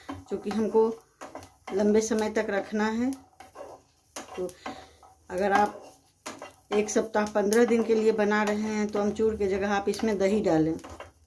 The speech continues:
बस ज़्यादा नहीं करना है। ये देखिए हल्का हो गया है। अब हम गैस को बंद कर देते हैं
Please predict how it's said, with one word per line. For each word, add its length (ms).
बस 120
ज़्यादा 340
नहीं 280
करना 280
है। 220
ये 100
देखिए 320
हल्का 320
हो 200
गया 220
है। 160
अब 1200
हम 160
गैस 220
को 100
बंद 240
कर 180
देते 280
हैं 260